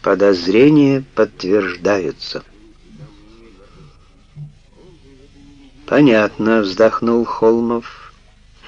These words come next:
«Стало быть, вы желаете, чтобы я проследил за вашей супругой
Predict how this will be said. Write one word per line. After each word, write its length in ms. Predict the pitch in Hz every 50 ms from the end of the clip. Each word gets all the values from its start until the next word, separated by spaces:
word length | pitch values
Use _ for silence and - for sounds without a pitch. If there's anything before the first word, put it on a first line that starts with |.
| - - - - - - - - - - - - - - - -
«Стало 680 | - - - - - - - 113 131 160 190 202 202 196
быть, 640 | 170 143 117 120 131 135 131 - - - - - 92
вы 300 | 92 87 98 151 190 175
желаете, 760 | 131 120 135 131 120 107 104 101 98 98 98 95 - 117 107
чтобы 400 | - - - 98 90 98 95 90
я 280 | 90 95 110 147 185
проследил 800 | 185 - - 117 107 - - - 110 98 85 95 127 156 151 131
за 180 | 98 92 87 80
вашей 360 | 98 123 131 - - 92 76
супругой 840 | - - 85 78 - - 80 78 80 80 73 95 139 170 180 185 -